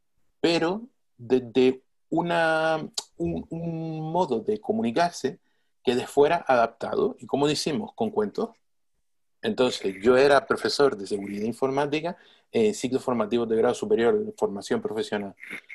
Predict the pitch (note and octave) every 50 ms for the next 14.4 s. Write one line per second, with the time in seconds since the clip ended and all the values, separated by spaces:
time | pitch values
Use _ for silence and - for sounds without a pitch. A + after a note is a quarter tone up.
0 | - _ _ _ _ - B2+ A#2+ C#3+ D#3 - G3+ E3+ D#3 E3 F3+ F3 E3 - -
1 | D3 C#3+ D3 C#3+ C#3+ C#3 - B2+ C3+ C#3+ C#3+ D3 C#3 G#2 A2 - - B2 C3 B2+
2 | C3+ C3 B2+ C3+ C#3+ C#3+ - D#3 D3 C#3+ C3+ C3+ - - _ - - - - _
3 | _ - A#2 A#2 A2+ G#2 G#2 A2+ A2 - A2 G2+ G2+ G#2 - _ - B2 A#2 -
4 | F#3 F#3 F3+ D#3+ C#3+ D3+ D3+ D3+ C#3+ - - D3+ D#3 D3+ D3 - A3 A3+ A3 A3+
5 | G#3+ G#3+ - - G3+ G3 - A3+ G#3+ - A#2 A3+ - - C3+ - - _ - G#2
6 | - - A#2 A2+ G#2+ G#2 - _ _ _ _ - - - _ _ - B2 A#2 -
7 | C3+ C#3 B2+ - - _ - - E3 F#3 G3 F3+ F3 F3 D#3+ D#3+ D3+ D3+ D3+ C#3+
8 | C#3 C#3 - - C#3+ B2+ C3 C3 C3 C3 B2+ B2+ C3+ C3 - - G#2 G#2 G#2+ G#2
9 | G#2 G#2+ G#2 A#2 C3 C3 C3+ C#3+ - B2 D3 D3 - D#3 E3+ D#3+ D#3+ F3+ - -
10 | _ _ _ _ _ _ - - - - B2+ C3+ D3 E3+ - - - D3 C#3+ A#2+
11 | - - - _ _ _ _ _ _ _ _ _ _ _ _ _ _ _ - C3
12 | F3 G#3 G#3+ F#3 D3+ F#3+ A3 - _ _ _ _ _ _ _ _ _ _ _ _
13 | _ _ _ _ _ - A#2 B2+ B2+ F3+ G3 F#3+ E3+ D#3+ D#3+ D3 C#3+ - - _
14 | _ - A3 A3 G#3+ A3 G3+ G3+